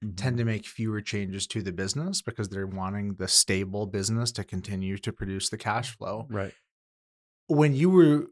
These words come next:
Speaker 2: you had discussions with a number of different types of buyers, right? You got,
Speaker 1: Yeah.
Speaker 2: you got exposed to the full panoply.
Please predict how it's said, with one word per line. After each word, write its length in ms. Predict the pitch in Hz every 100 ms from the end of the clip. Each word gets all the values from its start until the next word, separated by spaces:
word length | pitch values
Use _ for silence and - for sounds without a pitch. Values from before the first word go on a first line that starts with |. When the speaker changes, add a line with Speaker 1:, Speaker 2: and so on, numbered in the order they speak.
| -
Speaker 2:
you 220 | 143 220
had 160 | 202
discussions 580 | 151 139 180 165 160 139
with 160 | 127 120
a 60 | 117
number 460 | 120 131 123 117
of 100 | 110
different 420 | 101 113 113 104 -
types 400 | 123 113 - 113
of 380 | 107 95 - -
buyers, 400 | 113 95 85 98
right? 160 | 107 113
You 100 | 123
got, 180 | 127
Speaker 1:
Yeah. 60 | 139
Speaker 2:
you 120 | 143
got 100 | 151
exposed 480 | 135 - 156 139 131
to 40 | 120
the 80 | 117
full 320 | 135 117 117
panoply. 640 | - 143 123 120 107 104